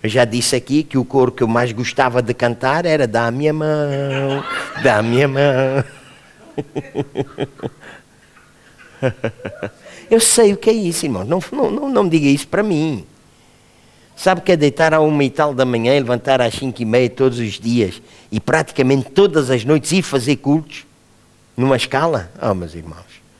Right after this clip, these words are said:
não me venham dizer a mim que há desculpas. Não há desculpas. Se nós temos um almoço de família, o almoço que esperem.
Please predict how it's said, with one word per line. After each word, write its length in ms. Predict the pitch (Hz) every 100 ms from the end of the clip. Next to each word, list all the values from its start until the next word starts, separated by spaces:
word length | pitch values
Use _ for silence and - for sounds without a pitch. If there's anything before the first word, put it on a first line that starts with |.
| _ _ _ _
não 120 | 120
me 60 | 123
venham 280 | 123 123 123
dizer 320 | 113 117 117
a 60 | 117
mim 320 | 110 107 113 - _ _ _ _ _ _ _ _ _ _ _ _ _
que 100 | -
há 60 | 104
desculpas. 500 | - - 90 - 87
Não 240 | 135 120
há 80 | 110
desculpas. 640 | - - 85 73 - 80 - - - _ _ _ _ _ _ -
Se 140 | 135
nós 240 | 139 131
temos 280 | - 135 117
um 120 | 127
almoço 420 | 113 113 120 117 -
de 60 |
família, 600 | - 104 104 110 113 139 -
o 60 |
almoço 300 | 185 147 156
que 80 | -
esperem. 500 | - 214 185 180